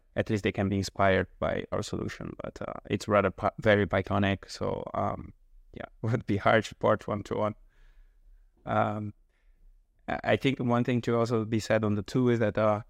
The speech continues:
I mean, it's, I think it has a very good re-, R O I for investment. Like, it's, it's not unit data end-to-end, da-, data test. It's like data end-to-end test, meaning that you replace your entire pipeline with these data sources that we use,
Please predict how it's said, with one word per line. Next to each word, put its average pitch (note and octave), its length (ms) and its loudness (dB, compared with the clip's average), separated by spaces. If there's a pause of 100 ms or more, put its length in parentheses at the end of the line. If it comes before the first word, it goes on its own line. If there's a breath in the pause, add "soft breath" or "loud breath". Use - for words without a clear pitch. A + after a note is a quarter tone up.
(260)
I A2 60 0
mean, G#2+ 140 2
it's, - 260 -6 (800)
I A2 120 0
think A2+ 200 2
it A2+ 120 0
has A2+ 200 2
a A2+ 60 2
very A2 180 2
good G#2+ 200 -2 (140)
re-, A2+ 200 -4 (140)
R A2 180 6
O G#2+ 160 4
I G#2+ 280 6
for G2+ 180 0
investment. G2+ 760 0
Like, G2 300 0
it's, - 240 -2
it's A#2 140 -2
not A#2 200 2 (220)
unit A#2 480 2 (120)
data A2 260 2
end-to-end, G#2 380 -2 (140)
da-, G#2+ 100 -2 (120)
data A2 260 2
test. A#2 320 0
It's G#2 100 -2
like G#2 220 2
data A2 240 2
end-to-end G#2+ 500 0
test, G2+ 400 -2
meaning G#2+ 280 2
that G#2+ 200 0
you G#2+ 140 0 (460)
replace A2+ 380 2
your A2+ 100 2
entire A#2+ 240 2
pipeline G#2+ 480 2
with G#2 160 -2
these G#2 360 -4 (400)
data A2 240 2
sources A2 360 0
that G#2 180 -2
we G#2+ 100 0
use, G#2+ 320 -2